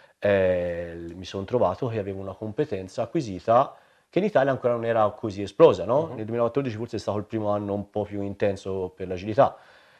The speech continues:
Speaker 1: e quindi nel duemilaquindici mi sono trovato a essere indipendente e ero, ero, ero avvantaggiato verso, an-, in confronto agli altri italiani, perché appunto io avevo imparato queste cose grazie alle esperienze internazionali,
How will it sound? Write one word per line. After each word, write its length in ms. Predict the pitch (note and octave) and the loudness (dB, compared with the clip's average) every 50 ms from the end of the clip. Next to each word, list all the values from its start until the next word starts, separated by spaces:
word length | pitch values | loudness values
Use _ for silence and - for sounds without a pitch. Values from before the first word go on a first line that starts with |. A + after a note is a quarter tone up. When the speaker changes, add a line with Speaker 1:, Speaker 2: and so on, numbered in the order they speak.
| _ _ | _ _
Speaker 1:
e 140 | D3 C#3+ | -14 -12
quindi 240 | - - B2+ A#2+ A2+ | -10 -8 -6 -6 -6
nel 80 | G#2+ G2+ | -6 -6
duemilaquindici 580 | G2+ G#2+ A2 G#2+ G#2 G#2 G2 G2 F#2+ F2+ G2 | -6 -6 -6 -6 -8 -8 -8 -10 -12 -12 -14
mi 60 | F2+ F2 | -14 -12
sono 140 | F#2 F#2 | -12 -12
trovato 320 | F2 - G2 F#2+ F2 - F#2 | -8 -6 -4 -4 -4 -4 -6
a 40 | F2+ | -8
essere 580 | F2 - - - F#2 F2+ F2 F2 F2 F2 D#2+ D2 - - | -8 -10 -10 -10 -10 -10 -8 -10 -10 -10 -12 -12 -14 -16
indipendente 1080 | D2+ E2+ F#2 F2+ F#2+ F#2+ - C#3 C#3+ B2 G#2 G2+ G2+ G2+ G2+ - - A2+ A2 G#2+ G#2 - - - _ _ _ | -20 -18 -16 -14 -10 -6 -6 -4 -2 0 0 0 0 0 -2 -4 -2 -2 0 -2 -4 -6 -12 -20 _ _ _
e 340 | - G2 G2 G#2 A#2 B2+ - | -10 -6 -2 0 0 -2 -2
ero, 640 | F#2+ G2 G2 G2 G2+ G#2 G#2+ G#2+ G2+ F#2+ F#2+ F#2 - | -4 -4 -4 -2 -2 -2 -2 -2 -2 -2 -4 -6 -8
ero, 800 | F#2+ F#2+ F#2 F#2 F#2 F#2 F2+ F2 F2 E2 E2 D#2+ C#2+ C#2+ D2+ - | -8 -10 -10 -8 -10 -10 -10 -12 -12 -12 -12 -12 -12 -14 -18 -20
ero 200 | - - G2 G2 | -16 -12 -8 -8
avvantaggiato 560 | F#2+ F#2+ G#2 G2+ - C3+ C#3+ G3+ G3+ - - | -6 -6 -6 -4 -2 2 6 6 6 6 2
verso, 320 | F#2 F#2 F2 - - - - | -4 -10 -10 -10 -12 -8 -4
an-, 200 | G#2+ G#2+ G2+ - - | -4 -4 -4 -4 -8
in 440 | G#2+ G2+ G#2+ G#2 G2+ G2+ F#2+ F2+ F2 | -10 -10 -10 -10 -10 -14 -16 -16 -18
confronto 360 | - - F2+ - G#2+ F#2+ - G#2 | -18 -16 -12 -10 -8 -6 -6 -4
agli 80 | G2+ | -2
altri 200 | G#2+ A2+ - - | -2 -2 -2 0
italiani, 460 | G2 B2+ D3+ C3+ A2 A2+ B2+ D3 C3 G2+ | 2 2 4 4 4 2 2 0 0 -2
perché 200 | G2+ G2 - F#2+ | -4 -6 -6 -8
appunto 320 | - - A2 G2+ G2 - F#2 | -8 -8 -8 -8 -8 -8 -6
io 120 | F#2+ A2 | -6 -4
avevo 120 | G#2+ G2 F2+ | -4 -6 -6
imparato 260 | F2 - F#2+ F2+ F#2+ | -6 -6 -6 -6 -6
queste 180 | F#2+ - - C3 | -6 -6 -6 -6
cose 300 | A2 G2 F#2+ F#2 G2+ G2+ | -4 -6 -6 -6 -8 -8
grazie 340 | F2+ F2+ F2 - - - F2+ | -8 -8 -10 -10 -12 -14 -12
alle 300 | E2+ F2 E2+ E2 E2 E2+ | -12 -12 -12 -12 -14 -16
esperienze 400 | E2 - - E2+ E2+ D#2+ - F#2 | -18 -18 -18 -18 -18 -18 -18 -20
internazionali, 720 | E2 - - E2 E2+ D#2 - - - E2+ D2+ C#2 C2+ - | -20 -18 -18 -18 -18 -18 -20 -20 -20 -18 -18 -18 -18 -20